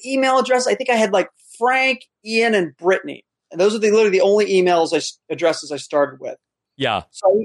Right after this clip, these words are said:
Speaker 1: I email-, emailed them all. Frank actually got back and said, "Oh, yeah, no, sounds cool." Ian said no. And
Speaker 2: Interesting.
Speaker 1: Brittany,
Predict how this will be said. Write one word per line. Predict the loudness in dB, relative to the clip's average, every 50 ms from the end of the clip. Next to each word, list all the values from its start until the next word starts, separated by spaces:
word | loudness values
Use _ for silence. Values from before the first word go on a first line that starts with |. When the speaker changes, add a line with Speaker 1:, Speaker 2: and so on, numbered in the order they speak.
| -4 -4
Speaker 1:
I | -2
email-, | 0 2 2 2 2 2
emailed | 0 0 0 2 2 2 2
them | 0 0 2
all. | 2 4 4 4 2 2 -2 -2 -2
Frank | -2 0 0 0 -2 -2
actually | -2 -2 -2 -2 -2 -2 0
got | 0 0 0 2
back | 0 0 0 0
and | -4 -6
said, | -4 -2
"Oh, | 0 0 0 0 0 0
yeah, | -2
no, | 0 0 0
sounds | 0 0 -2 -2 -2 -2 -4
cool." | -2 0 2 4 4 4 2 0 _ _ _ _ _ _ _ _ _ _ _ _ -20 -20 -20 _ -2
Ian | 0 0 2 2
said | 0 0 0 0 0 0
no. | 0 2 2 2 2 0 -2 _ _ _ _ _ _ _ _ _ _ _ _ _ _ _ _ _ _ _ _ _ _ -2
And | 0 2 2 2 2 2 0 0
Speaker 2:
Interesting. | -2 0 -2 -2 0 2 2 0 0 0
Speaker 1:
Brittany, | -2 -4 -4